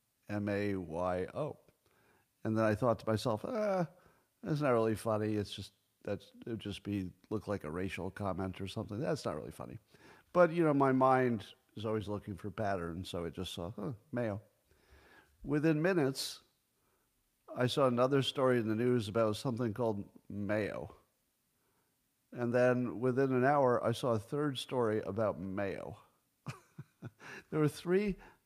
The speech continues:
Mayo-related stories in the news at the same time.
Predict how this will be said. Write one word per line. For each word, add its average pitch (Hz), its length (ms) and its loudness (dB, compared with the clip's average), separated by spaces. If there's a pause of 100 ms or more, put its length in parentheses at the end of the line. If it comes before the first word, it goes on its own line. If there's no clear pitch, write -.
Mayo-related 113 2000 0
stories 110 500 0
in 101 100 -4
the 101 220 -2
news 98 200 -2
at 90 100 -10
the - 80 -16
same 90 280 -6
time. 87 320 -4